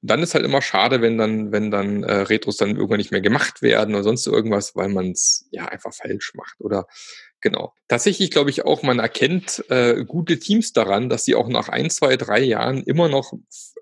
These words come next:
Retrospektiven sehr gerne machen und immer noch an sich arbeiten. Während man aus meiner Sicht viele, sag mal, Anführungsstrichen schlechtere Teams daran erkennen kann, dass sie sagen, „Bei uns ist doch schon alles gut. Was soll man denn da jetzt noch besser machen?“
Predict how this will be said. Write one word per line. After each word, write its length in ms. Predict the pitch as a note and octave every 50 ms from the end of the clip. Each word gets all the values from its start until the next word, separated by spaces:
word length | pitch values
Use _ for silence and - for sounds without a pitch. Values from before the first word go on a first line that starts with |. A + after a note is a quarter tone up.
| _ - - - -
Retrospektiven 640 | A2+ A#2+ C3+ - C#3+ B2+ - B2+ A#2+ B2+ B2+ B2+ A#2
sehr 200 | G2+ A2+ A2 A2+
gerne 200 | A2+ A2+ G#2 G#2
machen 280 | G2 A2+ C#3 - D#3+ C3
und 100 | A#2+ G#2+
immer 140 | A2+ C3+ C3+
noch 200 | A#2+ A2+ - -
an 120 | A#2 B2
sich 180 | A#2 A2 - -
arbeiten. 600 | - - A#2 A#2+ A2 G#2+ G2 G2+ G2+ F#2 F#2+ - _ _ _ _ _ _ _ _ _ _
Während 280 | - G#2+ G#2+ A2 A2+ A2+
man 160 | G#2+ G#2+ G#2+
aus 180 | - - -
meiner 200 | - - A#2+ B2+
Sicht 180 | A#2+ B2 - -
viele, 420 | - - B2+ B2+ B2 A#2 A2+ - - - - -
sag 160 | - A2 G#2+
mal, 180 | A2 G#2+ G2+ - -
Anführungsstrichen 520 | - A2+ A2+ - B2+ A#2+ - - A2+ A2
schlechtere 480 | - - A#2+ A#2+ - - - B2 A#2+ A#2
Teams 240 | - - A#2 G#2+ -
daran 220 | - G#2 G#2 G2+
erkennen 360 | - G#2+ - - A2 A2+ A#2
kann, 160 | A#2 - B2 -
dass 120 | A#2 A2
sie 40 | G#2
sagen, 220 | G#2 A2 A2+ A2+ - - - _ _
„Bei 80 | - -
uns 120 | A2+ - - -
ist 160 | C4+ - -
doch 100 | C4 -
schon 180 | - - G#2+ -
alles 300 | - G2+ G2+ G2 - -
gut. 240 | - A2 G2+ F#2 - - _ _ -
Was 140 | G#2 G2+
soll 120 | - A#2 B2
man 120 | C#3 C3+
denn 140 | C3 A#2+ A2+
da 120 | G#2 -
jetzt 220 | - G#2 - - -
noch 220 | C#3 C#3 - -
besser 240 | - G2 - F#2 F2
machen?“ 320 | F2 F2 - - - -